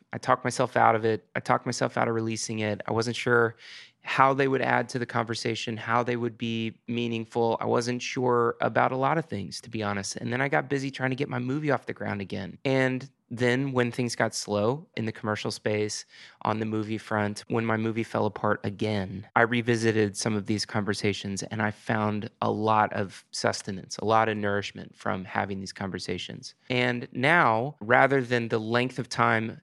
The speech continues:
that has elapsed between, you know, recording them and when we're putting them out now, I actually find them to be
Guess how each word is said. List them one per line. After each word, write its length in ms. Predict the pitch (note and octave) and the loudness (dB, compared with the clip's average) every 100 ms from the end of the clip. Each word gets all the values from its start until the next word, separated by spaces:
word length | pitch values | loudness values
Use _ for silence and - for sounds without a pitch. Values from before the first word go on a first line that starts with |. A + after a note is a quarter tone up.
| _ | _
that 120 | A#2 G#2+ | -2 0
has 160 | G#2 | 0
elapsed 580 | G#2+ G#2+ G#2 - - - | 0 2 2 0 -8 -10
between, 760 | - - - A2+ A2 G#2+ G2+ G2+ - _ _ _ - | -12 -8 -6 -4 -4 -6 -8 -10 -16 _ _ _ -2
you 80 | |
know, 80 | G#2 | 0
recording 540 | G2 G#2 - A2+ G#2+ G#2 | 2 2 4 4 4 0
them 280 | G2+ G2+ - | -2 -2 -4
and 220 | G2+ G2+ | -2 0
when 180 | G#2 G#2 | 0 -2
we're 140 | G#2 | -4
putting 300 | - A2 G2+ | -4 -4 -4
them 120 | G2+ G2 | -2 -2
out 260 | F#2 - | -4 -4
now, 480 | G2 F#2 F2+ F#2+ G#2 _ _ | -4 -2 -4 -6 -10 _ _
I 100 | A#2+ | 4
actually 360 | C#3 - D3+ C3+ | 4 2 -2 -4
find 400 | - B2 A#2+ A#2+ | 0 0 0 0
them 140 | A2+ | -4
to 120 | - A2+ | -6 -4
be 300 | A#2 A2 | -2 -2